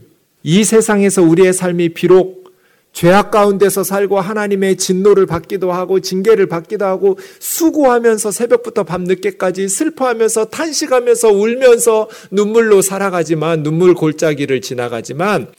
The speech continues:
그럼에도 불구하고 어떤 의미에서는 우리의 인생은 천국에서보다 지금 값진 인생을 살고 있다고 생각해요. 왜냐하면 천국에서는 이러한 삶이 불가능하거든요. 이 세상은 아무것도 아니야, 천국을 사모하면서 살아,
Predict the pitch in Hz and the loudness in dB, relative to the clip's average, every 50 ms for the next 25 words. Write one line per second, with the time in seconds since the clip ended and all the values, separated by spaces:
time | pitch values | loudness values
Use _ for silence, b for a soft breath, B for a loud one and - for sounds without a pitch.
0 | _ _ _ _ - - 190 190 202 226 220 247 240 - 240 233 - - 226 226 | _ _ _ _ -2 2 4 6 6 8 8 8 8 8 6 4 4 2 0 2
1 | 208 240 226 226 208 220 208 185 180 190 190 - - 294 302 294 285 277 262 254 | 4 4 4 6 6 6 6 6 6 4 4 2 0 0 0 0 -2 -2 0 4
2 | 247 240 226 214 226 - 180 180 196 214 190 160 165 185 202 208 196 180 160 156 | 6 6 6 6 4 2 0 2 2 2 2 2 2 2 4 4 4 4 4 2
3 | 160 160 165 170 170 175 202 214 196 147 107 - b b b b b b - - | -2 -2 -2 -2 0 0 0 0 0 -2 -6 -10 b b b b b b -4 -2
4 | 370 392 370 381 392 349 339 320 262 277 269 226 247 240 240 220 - - - 220 | 0 2 4 4 4 6 4 4 4 2 2 2 4 4 4 2 2 -2 -6 -2
5 | 185 226 214 196 190 - - - 226 - - - - 370 330 330 294 220 240 226 | 0 0 0 0 -2 -6 -4 -6 -6 -6 -4 -2 2 2 2 2 2 2 0 0
6 | 202 190 165 - 196 190 180 180 160 147 - - 127 120 120 - 123 107 107 110 | 0 0 -4 -4 -4 -2 -2 -2 -2 -4 -4 -8 -8 -8 -10 -12 -14 -14 -14 -14
7 | - _ - - - _ _ _ _ _ _ _ _ _ - - 208 226 240 254 | -16 _ -20 -20 -20 _ _ _ _ _ _ _ _ _ 0 4 4 6 6 6
8 | 254 240 240 226 226 - 320 339 311 330 285 285 262 - 247 220 208 202 190 175 | 6 6 4 4 2 0 -2 0 0 0 2 2 0 2 0 0 0 0 0 0
9 | 180 185 202 196 196 190 185 175 170 165 170 165 165 - 147 147 160 160 151 151 | 2 2 2 0 -2 -2 -2 -2 -2 -2 -2 -2 -4 -4 -4 -4 -4 -4 -4 -6
10 | 139 120 110 - 110 104 - 107 - 101 104 - _ _ _ _ _ _ _ _ | -8 -10 -10 -12 -14 -16 -16 -18 -20 -20 -20 -20 _ _ _ _ _ _ _ _
11 | - 165 196 196 - 214 196 220 220 208 208 190 185 202 226 208 226 220 220 - | -2 -2 0 0 0 -2 -2 -2 -2 -2 -2 -2 -2 -2 0 2 2 2 2 0
12 | 165 165 180 190 196 180 175 175 175 185 b b b b b - - - 320 269 | -2 0 0 0 0 -2 -2 -4 -8 -10 b b b b b -6 -4 -4 -2 -2
13 | 320 247 262 240 - - 208 247 240 240 226 220 214 220 208 190 - 190 180 - | 0 0 0 0 0 0 -4 -4 -4 -4 -4 -2 -2 -2 -4 -4 -6 -6 -8 -6
14 | 190 185 185 180 180 185 | -6 -6 -6 -8 -8 -10